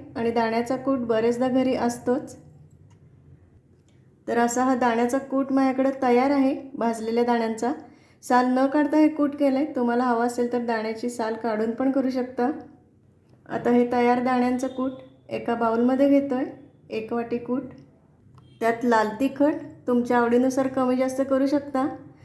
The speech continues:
अगदी झटपट दोन मिनटंसुद्धा लागत नाहीत ही चटणी करायला, खूप पटकन होते. पाव चमचा पिठी साखर, पिठी साखर घालतोय. आणि चवीनुसार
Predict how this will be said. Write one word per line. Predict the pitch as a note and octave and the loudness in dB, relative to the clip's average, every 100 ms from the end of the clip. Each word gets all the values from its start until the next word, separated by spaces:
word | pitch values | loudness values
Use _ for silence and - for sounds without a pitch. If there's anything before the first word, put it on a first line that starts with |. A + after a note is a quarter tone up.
| - - | -20 -6
अगदी | G#3+ G#3+ G#3+ C#4+ | -6 -4 2 4
झटपट | B3+ B3 A#3+ - C#4+ C#4+ - - - | 6 2 2 0 0 0 -8 -16 0
दोन | A#3+ C4+ C#4+ | 2 4 4
मिनटंसुद्धा | C#4+ C#4 D4 D4 C#4+ | 2 2 2 2 2
लागत | C#4+ A#3+ A#3 A#3+ | 2 2 0 0
नाहीत | A#3+ A#3+ | -2 0
ही | A#3+ | -2
चटणी | A#3+ A#3 A#3 | -2 -4 -8
करायला, | A3+ A#3 A3 A3 C#4+ - - - - - | -4 -4 -2 -2 -4 -8 -18 -20 -20 -8
खूप | C4 B3+ | -6 -2
पटकन | B3 B3 - C4+ | -4 -2 0 2
होते. | C#4 C#4 B3+ D#4 - - - - - - | 2 2 -2 -4 -8 -20 -20 -20 -14 0
पाव | A3+ A#3+ | 2 4
चमचा | C4 C#4+ C#4 C#4+ - - - - | 4 4 4 0 -2 -8 -20 -8
पिठी | A#3+ - C#4 | -6 0 2
साखर, | D4+ D4+ D#4 D#4 D#4+ - - - - - | 2 2 4 2 0 -12 -16 -20 -20 -8
पिठी | A#3+ C#4 | -2 -2
साखर | C4+ D4+ D4+ | 0 0 2
घालतोय. | D4+ C#4+ - C4 C#4+ - - - - _ - - - - - - - - - - - - - - - | 2 2 2 0 -2 -6 -18 -20 -20 _ -20 -20 -20 -20 -20 -20 -18 -18 -18 -18 -20 -20 -20 -20 -12
आणि | - A#3 | 0 2
चवीनुसार | A#3+ B3 A3+ B3 C4 - C4+ | 4 4 4 4 2 2 0